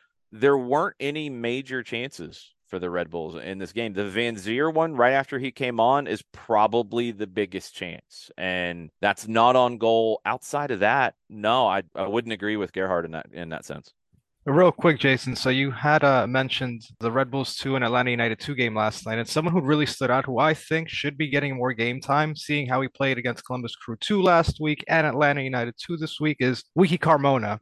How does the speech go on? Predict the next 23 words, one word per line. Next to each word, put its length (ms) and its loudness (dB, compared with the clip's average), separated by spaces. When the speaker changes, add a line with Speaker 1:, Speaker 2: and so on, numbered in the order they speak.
Speaker 1:
Yes. 300 4
Speaker 2:
I 60 6
think 160 4
he 40 0
could 140 4
offer 300 4
a 80 4
lot 440 2
off 260 -2
of 80 -14
that 200 -2
bench 280 -2
to 100 -8
be 160 0
another 240 2
creative 500 -4
attacking 480 -6
player 220 -2
to 120 -12
try 200 -2
to 60 -4
facilitate 640 -2
attacks 440 0